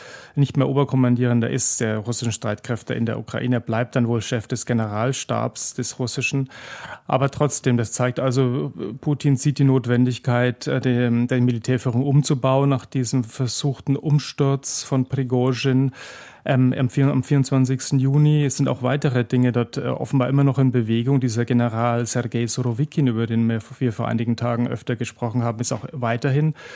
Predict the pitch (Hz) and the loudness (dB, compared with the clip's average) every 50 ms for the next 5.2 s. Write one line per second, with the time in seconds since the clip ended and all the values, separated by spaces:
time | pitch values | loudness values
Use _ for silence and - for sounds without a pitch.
0 | - - - - - 131 - - 117 117 127 143 143 - - 160 160 160 160 147 | -18 -20 -10 -2 -2 -2 -2 0 0 2 4 2 2 2 2 2 4 2 0 2
1 | - 151 143 139 123 120 139 147 143 139 - 143 135 120 147 - 123 113 - 131 | 2 2 2 2 2 2 2 0 0 0 -2 -2 -2 0 0 -2 -2 2 2 2
2 | 123 120 110 120 - 120 110 104 107 107 127 123 - 135 131 131 127 127 123 135 | 2 2 0 0 0 0 0 0 0 0 0 0 2 2 2 2 0 0 0 0
3 | 123 113 - - 117 113 - - 127 110 117 127 131 - 143 131 120 113 113 110 | 0 0 -2 -4 -6 -6 -4 -4 -2 0 0 0 0 0 0 0 0 0 0 -2
4 | 113 113 - 127 123 120 117 120 110 - _ - 117 113 110 104 107 104 107 110 | -2 0 0 0 0 0 0 -2 -6 -4 _ -2 0 0 0 -2 -2 -4 -2 -2
5 | 117 120 131 147 | 0 0 0 0